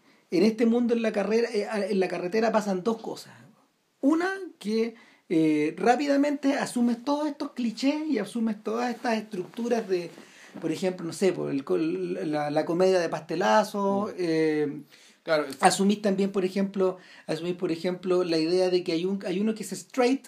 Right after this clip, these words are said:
Speaker 1: hay uno que,
Speaker 2: Mm.
Speaker 1: eh, a-, eh, actúa en serio y el otro actúa en cómico, ¿cachai?
Speaker 2: Ya.
Speaker 1: Eh, no sé, pues están las rutinas de los borrachitos, está la
Speaker 2: Sí,
Speaker 1: rutina
Speaker 2: el
Speaker 1: de
Speaker 2: bo-, el borracho millonario, eso creo que es de, lo sacó de un, de, de alguien del público que le tocó ver ac-, actuando.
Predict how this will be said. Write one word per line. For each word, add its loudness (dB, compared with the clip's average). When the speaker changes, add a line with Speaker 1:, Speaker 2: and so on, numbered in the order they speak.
Speaker 1:
hay -4
uno -2
que, 0
Speaker 2:
Mm. -8
Speaker 1:
eh, 0
a-, -6
eh, 2
actúa 0
en 2
serio 2
y -4
el -2
otro -2
actúa -4
en -2
cómico, 0
¿cachai? -2
Speaker 2:
Ya. -8
Speaker 1:
Eh, 2
no -6
sé, 2
pues -4
están 0
las 0
rutinas 0
de -6
los -4
borrachitos, -2
está 4
la 8
Speaker 2:
Sí, 2
Speaker 1:
rutina 4
Speaker 2:
el 4
Speaker 1:
de 2
Speaker 2:
bo-, 0
el -4
borracho -4
millonario, -2
eso -8
creo -6
que -6
es -10
de, -8
lo -10
sacó -8
de -8
un, -10
de, -4
de -8
alguien -4
del -8
público -2
que -6
le -2
tocó -4
ver -2
ac-, -14
actuando. -14